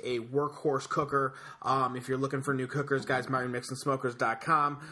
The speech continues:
Make sure you go, go to them. Uh, that's a selfless plug right there. Um, and it, it, uh,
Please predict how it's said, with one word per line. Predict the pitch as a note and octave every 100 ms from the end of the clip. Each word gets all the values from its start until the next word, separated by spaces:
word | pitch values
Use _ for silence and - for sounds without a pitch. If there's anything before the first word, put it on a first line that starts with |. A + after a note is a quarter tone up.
| C#3 -
Make | C3+
sure | C3+ C#3
you | B2
go, | C3+ A#2+
go | G#2+ C#3
to | B2
them. | B2 B2 B2+
Uh, | A#2 A2+
that's | A#2 A2
a | A#2+ A2+ G#2+ - - -
selfless | C3+ C3 A#2 -
plug | - D#3+ D#3+ D3
right | D3 C#3+ C#3
there. | D3+ C#3+ C#3 - - - -
Um, | C#3 C3+ B2 A#2+ B2 A2 - _ _ _ _ _ _ -
and | D#3+ C#3 C3+ C3 C3 B2 -
it, | D3+ D3 -
it, | D3 C3+ -
uh, | D3+ D#3+ C#3+